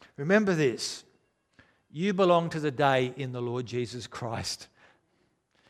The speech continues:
You belong to the promises, and the victory has been won. The enemy was defeated on the cross. And we look forward to the fullness of that day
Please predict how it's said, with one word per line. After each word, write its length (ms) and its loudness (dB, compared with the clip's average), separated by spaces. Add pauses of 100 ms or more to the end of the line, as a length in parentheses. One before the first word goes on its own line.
(220)
You 120 -8
belong 300 2
to 80 -2
the 100 0
promises, 520 0
and 80 -6
the 40 -2
victory 300 0
has 100 2
been 300 -2
won. 360 4 (220)
The 160 4
enemy 260 2
was 180 -2
defeated 640 2
on 180 4
the 80 -4
cross. 680 -6 (3500)
And 80 -20
we 120 -8
look 300 -2
forward 320 -2
to 40 -12
the 140 -12
fullness 640 2
of 140 -8
that 260 -2
day 400 -12